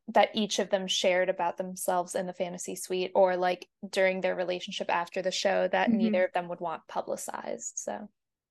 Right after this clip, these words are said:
Speaker 2: Rachel's a good one.
Speaker 1: Rachel is a good one. Also, she seems to be thriving after her breast reduction surgery, so I'm
Speaker 2: Mm-hmm.
Speaker 1: super
Speaker 2: I was gonna
Speaker 1: happy
Speaker 2: say
Speaker 1: for her.
Speaker 2: Also, did you see Susie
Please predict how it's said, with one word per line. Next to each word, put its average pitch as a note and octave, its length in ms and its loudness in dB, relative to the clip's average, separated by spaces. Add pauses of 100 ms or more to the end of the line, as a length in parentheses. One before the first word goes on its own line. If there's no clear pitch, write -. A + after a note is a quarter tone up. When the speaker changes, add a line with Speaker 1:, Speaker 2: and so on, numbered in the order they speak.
(120)
Speaker 2:
Rachel's G#3 340 -4
a G#3+ 40 -2
good A3+ 200 0
one. F3+ 240 -2 (480)
Speaker 1:
Rachel B3 320 -8
is A#3 100 -12
a G3+ 60 -8
good G3 220 -14
one. G3 360 -12
Also, A3+ 320 6
she B3 160 0
seems A3+ 280 -6
to B3 120 0
be A#3 300 2 (180)
thriving G3 540 2
after F#3+ 480 0
her F#3 600 0 (140)
breast - 280 -2
reduction F#3 400 -4
surgery, F3 460 -4
so G3 160 -4
I'm A3+ 180 6
Speaker 2:
Mm-hmm. A3 120 4
Speaker 1:
super G#3 240 0
Speaker 2:
I A3 60 4
was G#3 100 2
gonna A3+ 100 0
Speaker 1:
happy G#3+ 40 -6
Speaker 2:
say A3+ 100 -2
Speaker 1:
for G#3+ 80 -10
her. A#3 160 -20 (1600)
Speaker 2:
Also, A#3+ 440 4
did A#3 140 -2
you B3 100 4
see B3+ 340 -2
Susie G#3+ 800 0